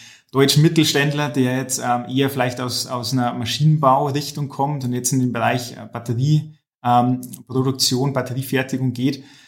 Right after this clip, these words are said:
halt davon überzeugen muss, dass jetzt nicht irgendwie das, die schwächste Komponente in so einer Fahrzeugbatterie Schweißnähte sind,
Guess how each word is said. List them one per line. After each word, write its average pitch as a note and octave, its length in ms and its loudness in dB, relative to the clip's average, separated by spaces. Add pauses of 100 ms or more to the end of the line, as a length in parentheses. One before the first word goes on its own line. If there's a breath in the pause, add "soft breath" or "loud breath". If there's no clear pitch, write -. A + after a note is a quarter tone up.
(260 loud breath)
halt B2 220 2
davon C3 240 4
überzeugen C3+ 500 2
muss, D3 200 0
dass A#2+ 120 -4
jetzt - 440 -4
nicht C#3 300 -16
irgendwie B2+ 360 4
das, B2+ 300 -6
die B2+ 200 -14
schwächste C3 380 0
Komponente B2+ 560 0
in B2+ 80 2
so B2+ 100 -2
einer B2 120 0
Fahrzeugbatterie B2+ 960 -2
Schweißnähte A#2 800 2
sind, C3 400 -2